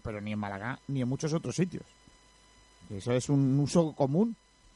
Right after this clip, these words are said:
de un uso habitual, quiero decir, en muchas, en muchas localidades. Sin ir más lejos, en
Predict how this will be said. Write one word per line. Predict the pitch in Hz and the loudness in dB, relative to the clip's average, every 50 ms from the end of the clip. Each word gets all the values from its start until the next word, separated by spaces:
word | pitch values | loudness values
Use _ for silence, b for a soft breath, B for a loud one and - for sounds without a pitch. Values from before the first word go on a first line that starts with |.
| - - - - - - _ _ _ _ _ _ _ _ _ _ - | -20 -20 -20 -20 -20 -20 _ _ _ _ _ _ _ _ _ _ -6
de | - 151 151 147 143 139 139 135 131 131 127 | -2 0 2 4 4 4 4 6 6 4 4
un | 120 135 143 143 147 160 | 4 2 0 0 2 2
uso | 170 180 - 226 220 - | 2 4 4 4 2 2
habitual, | 170 165 151 - 147 165 208 233 190 127 | 2 0 0 2 4 4 4 4 2 0
quiero | - 135 127 135 | -2 -6 -6 -6
decir, | 127 117 - 117 107 _ b b b b b b b - | -6 -6 -8 -12 -14 _ b b b b b b b -8
en | 104 120 | -4 -4
muchas, | 139 156 151 - 156 143 135 127 - _ _ _ _ _ _ _ _ _ _ _ _ _ _ | -2 -2 -2 0 0 0 0 -2 -6 _ _ _ _ _ _ _ _ _ _ _ _ _ _
en | - 180 | 2 4
muchas | 170 180 165 - 165 160 | 4 4 4 4 4 4
localidades. | 156 143 143 139 135 156 226 262 180 117 - - _ _ _ _ _ _ _ _ _ _ _ - - - | 4 2 2 2 2 4 2 2 2 -2 -6 -8 _ _ _ _ _ _ _ _ _ _ _ -20 -20 -16
Sin | - 104 | -10 -6
ir | 110 | -4
más | 120 131 | -2 0
lejos, | 135 143 156 170 | 0 2 2 2
en | 160 | 2